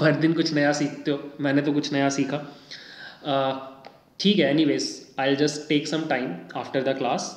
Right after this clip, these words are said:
और इसको figure out करके मैं कल आपके साथ, अ, एकदम सही points रख दूंगा।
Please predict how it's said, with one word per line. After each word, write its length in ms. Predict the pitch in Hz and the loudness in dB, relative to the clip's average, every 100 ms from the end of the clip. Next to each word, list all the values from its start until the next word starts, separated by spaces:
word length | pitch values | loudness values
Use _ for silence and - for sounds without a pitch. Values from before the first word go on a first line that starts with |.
| - | -4
और 240 | 143 131 | -2 0
इसको 200 | 139 - | 0 -2
figure 260 | 156 156 156 | -2 0 2
out 180 | 170 165 | 2 0
करके 240 | 147 175 | -2 -2
मैं 120 | 180 | -2
कल 200 | 165 135 | 0 0
आपके 200 | 127 143 | 0 -2
साथ, 160 | 131 175 - - - - - | -2 -2 -4 -14 -20 -20 -6
अ, 200 | 131 123 | -2 -2
एकदम 240 | 131 139 | 0 0
सही 280 | 139 135 131 | 0 -2 -4
points 400 | 139 127 123 - | -2 -2 -2 -4
रख 100 | 123 | -4
दूंगा। 380 | 117 117 113 - | -6 -6 -8 -12